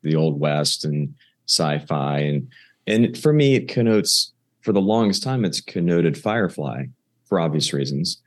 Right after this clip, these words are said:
But you and I just downloaded Starfield, and there is a ton of Western themes and aesthetics and elements, surprisingly, in that game. I did not think they were gonna lean quite that hard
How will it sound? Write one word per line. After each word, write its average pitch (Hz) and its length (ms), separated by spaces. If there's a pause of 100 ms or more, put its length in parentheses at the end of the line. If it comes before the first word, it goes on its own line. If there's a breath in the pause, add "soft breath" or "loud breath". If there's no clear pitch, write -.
(360)
But 101 320
you 107 320
and 107 80
I 117 420
just - 500
downloaded 101 540
Starfield, 87 920
and 82 200
there 92 140
is 90 180
a 92 300
ton 120 840
of 82 160
Western 82 720
themes 80 520
and 78 140
aesthetics 80 560
and 78 140
elements, 80 640
surprisingly, 87 880
in 78 100
that 76 140
game. 80 240
I 82 80
did 80 200
not 107 320
think 98 200
they 90 80
were 87 80
gonna 82 220
lean 87 380
quite - 380
that 78 220
hard 90 520